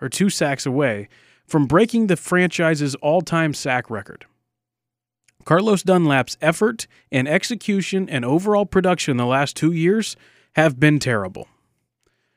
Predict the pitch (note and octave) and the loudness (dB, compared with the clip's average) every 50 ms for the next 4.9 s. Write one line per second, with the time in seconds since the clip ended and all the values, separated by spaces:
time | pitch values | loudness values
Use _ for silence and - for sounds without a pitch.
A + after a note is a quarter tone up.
0 | _ _ _ _ - C3 A#2+ D3 F3 F3+ F#3 F#3 E3 - F3+ F3 E3 - E3+ D#3 | _ _ _ _ -4 0 2 4 4 6 4 4 4 4 0 0 0 0 -2 2
1 | D3 D#3+ E3 E3 D3+ D3 C3+ C#3 D3 D3+ - E3 D3+ - - C3 - - D3+ D3+ | 4 4 4 4 2 0 -2 -2 -2 -2 0 -4 -4 -4 -6 -10 -4 -2 -2 0
2 | D3 D#3 D#3 D#3+ E3 D#3 - - D3 F#3 G#3 D#3 G#2 - A2 A#2+ C3 D3+ C#3+ C3 | 0 0 0 0 0 -2 -2 -2 -2 -2 -2 -4 -6 -8 -10 -6 -4 -2 0 0
3 | C#3+ D3 C#3 C#3 C3 C#3 D3 C#3 - - C#3+ D3 D#3+ F3 F3 - - F#3+ G3 F3 | 0 0 0 0 0 0 0 -2 -4 -4 -2 -2 0 -2 -2 -4 -2 -2 -2 -2
4 | B2 A2+ B2+ C#3+ E3+ F#3+ A3 G#3+ F3 E3+ E3+ D#3 D#3 C#3 B2 A2 F#2 E2+ | 0 -2 0 0 0 2 0 0 0 0 0 0 0 0 -2 -6 -8 -12